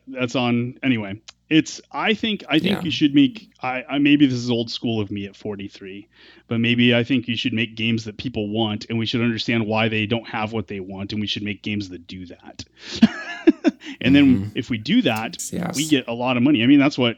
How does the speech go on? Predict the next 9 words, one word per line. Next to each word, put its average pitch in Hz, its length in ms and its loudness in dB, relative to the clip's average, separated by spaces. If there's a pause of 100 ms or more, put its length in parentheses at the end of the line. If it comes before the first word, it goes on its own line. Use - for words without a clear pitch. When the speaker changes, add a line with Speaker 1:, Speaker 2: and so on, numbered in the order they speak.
(160)
Speaker 1:
Riot 120 340 -2
did 131 340 -2 (640)
twelve 143 320 -2
years 180 200 0
ago, 123 320 0
and 120 260 4
I 131 120 2
think 139 260 2
anybody 127 920 4